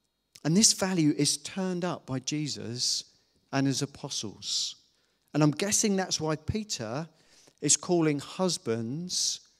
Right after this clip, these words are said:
to show honor to their wife. Remember, wives in those times, we've had very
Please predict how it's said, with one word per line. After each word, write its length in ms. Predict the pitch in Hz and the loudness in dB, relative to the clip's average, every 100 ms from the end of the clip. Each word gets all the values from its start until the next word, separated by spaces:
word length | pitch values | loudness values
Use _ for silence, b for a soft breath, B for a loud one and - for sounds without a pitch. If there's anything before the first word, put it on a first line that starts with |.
| _ _ _ _ _ | _ _ _ _ _
to 100 | - | -4
show 420 | 135 - 147 147 - | -2 0 2 0 -2
honor 560 | 160 170 131 110 131 143 b b b - | -4 -2 -2 -2 -2 -4 b b b -6
to 160 | 143 | -2
their 140 | 135 131 | 2 2
wife. 480 | 127 117 104 - | 0 -2 -6 -8
Remember, 260 | 143 175 143 | -2 0 0
wives 400 | 139 170 185 165 | 2 4 4 4
in 60 | 156 | 2
those 200 | 160 - | 0 0
times, 280 | 151 139 | -2 -2
we've 100 | 127 | -2
had 160 | 131 120 | -2 -4
very 680 | 113 143 160 170 165 165 | -4 -2 0 2 0 -2